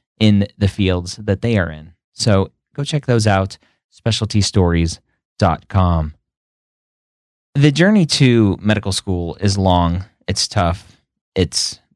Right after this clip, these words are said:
defeating, it can be isolating, and along the way, there are plenty of news stories out there about physicians who don't like their job,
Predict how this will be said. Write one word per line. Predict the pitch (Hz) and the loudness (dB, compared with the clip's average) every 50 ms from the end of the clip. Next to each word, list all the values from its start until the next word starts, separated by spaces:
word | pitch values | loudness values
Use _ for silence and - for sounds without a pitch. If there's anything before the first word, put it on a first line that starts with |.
| _ - _ - | _ -20 _ -4
defeating, | 110 104 - - 113 98 95 92 92 92 98 104 - _ _ _ _ _ _ _ _ _ | -2 -2 0 0 2 2 2 2 0 0 -2 -6 -8 _ _ _ _ _ _ _ _ _
it | - 95 95 - | -6 -6 -6 -6
can | - - 117 104 98 95 | -6 -2 0 2 2 2
be | 90 95 92 90 87 85 80 78 - _ _ _ | 2 2 0 2 2 0 -2 -4 -8 _ _ _
isolating, | - 113 113 107 - - 104 95 92 87 85 87 85 82 92 95 - _ _ _ _ _ _ _ _ _ - | -4 -2 -2 -2 -2 -2 -2 0 0 0 0 0 -2 -2 -4 -6 -8 _ _ _ _ _ _ _ _ _ -4
and | - 110 110 104 104 101 101 101 107 - - | 0 0 2 2 2 2 0 -2 -4 -6 -8
along | - 117 120 120 127 135 135 | -6 -2 2 2 2 4 4
the | 120 107 | 2 2
way, | 98 101 95 92 90 85 85 87 98 101 - _ _ | 4 2 2 4 2 2 2 0 -2 -4 -6 _ _
there | - 98 92 92 | -2 0 2 2
are | 92 92 | 0 0
plenty | 85 - 113 104 107 104 | -2 -2 0 2 4 4
of | 98 87 90 | 2 2 0
news | 95 95 92 92 - | 0 0 0 -2 -2
stories | - - 90 82 82 85 87 | -4 -4 -2 -2 -2 -2 -2
out | 90 78 78 87 95 | 0 -2 -2 -2 -2
there | - 85 80 80 78 78 78 - _ _ _ _ _ _ - | -4 -2 -2 -2 -4 -4 -8 -12 _ _ _ _ _ _ -4
about | 98 92 92 90 85 - | -2 -2 0 -2 -2 -6
physicians | - - - 95 92 92 - - 98 87 85 85 - | -8 -4 -2 -2 0 0 0 0 -2 -2 0 -2 -4
who | - - 101 92 87 | -4 -2 -2 -2 0
don't | 82 98 95 92 | 0 0 -2 0
like | 92 87 82 - | -2 -4 -4 -4
their | - 87 | -4 -6
job, | 80 - 92 85 78 78 78 78 76 | -4 -2 -2 0 0 0 -2 -2 -4